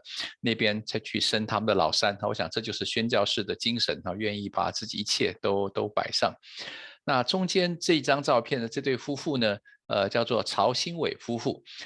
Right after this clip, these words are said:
呃，他们也是从台湾哈，进到这个柬埔寨去。他们在今年的上个月，现在是五月，他们在四月一号的时候，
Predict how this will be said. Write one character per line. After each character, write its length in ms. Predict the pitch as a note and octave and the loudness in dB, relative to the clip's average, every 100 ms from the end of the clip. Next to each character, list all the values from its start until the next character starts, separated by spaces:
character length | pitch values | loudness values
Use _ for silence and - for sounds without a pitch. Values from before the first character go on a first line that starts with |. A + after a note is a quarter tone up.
| - - | -10 -2
呃， 140 | G#2+ | 0
他 140 | C3 | 0
们 100 | C#3 | 2
也 80 | G#2+ | 2
是 220 | - B2+ | 2 0
从 320 | G#2 F#2+ G2 A2+ | 0 0 0 0
台 200 | A2 A2 | 0 4
湾 220 | A#2+ A#2+ | 2 2
哈， 160 | G#2+ F#2 | 0 0
进 260 | - G#2+ | -2 -2
到 240 | G#2+ G#2 F#2 | 2 2 2
这 220 | G#2+ F#2+ | -2 -4
个 280 | - F2+ E2+ | -2 -2 0
柬 240 | - G2+ | 0 0
埔 140 | A#2 F#2 | 0 2
寨 180 | A2+ | 2
去。 300 | G2 A2+ - - - - - | 2 0 -2 -8 -18 -18 -4
他 140 | C3 | 0
们 140 | B2 A#2+ | 0 2
在 240 | B2+ A2+ | 4 2
今 280 | - C3 C3+ | 2 0 0
年 360 | A2+ F#2+ G#2 A2+ | 0 0 -2 0
的 420 | G#2+ G2+ G2 - | 4 4 2 -2
上 240 | - C#3 G#2+ | -2 -2 0
个 80 | B2 | 0
月， 180 | G#2 | 0
现 200 | - A#2+ | -2 -4
在 40 | A2 | -2
是 120 | B2 | -2
五 160 | F#2+ G2 | -2 0
月， 100 | G#2+ | 0
他 140 | A2+ | 0
们 100 | A#2+ | 2
在 60 | A2+ | 2
四 260 | - C3 | 2 2
月 160 | B2 A2 | 0 0
一 160 | C3+ | 0
号 160 | B2 A#2+ | 2 2
的 80 | F#2+ | 2
时 100 | F2 | -2
候， 240 | A#2+ F#2+ | -2 -2